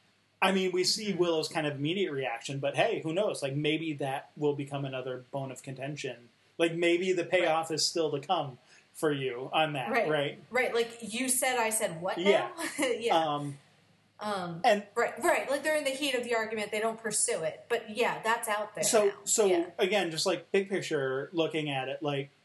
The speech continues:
Speaker 1: f-, with Goddard
Speaker 2: Right.
Speaker 1: as a writer, like, that's the kind of writer he is. Like, he's,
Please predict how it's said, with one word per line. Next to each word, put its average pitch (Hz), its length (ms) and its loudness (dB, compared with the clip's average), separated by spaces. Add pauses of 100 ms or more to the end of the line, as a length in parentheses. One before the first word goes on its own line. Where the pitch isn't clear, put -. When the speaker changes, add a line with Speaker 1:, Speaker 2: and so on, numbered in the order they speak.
(160)
Speaker 1:
f-, - 200 -20
with 156 300 0
Goddard 151 280 2
Speaker 2:
Right. 147 100 0
Speaker 1:
as 139 140 -2
a 135 60 -4
writer, 143 600 -2 (260)
like, 170 260 0
that's 190 300 4
the 190 60 -6
kind 185 220 4
of 151 60 -2
writer 147 300 0
he 143 220 0
is. - 260 -4
Like, 147 180 0
he's, 165 360 -2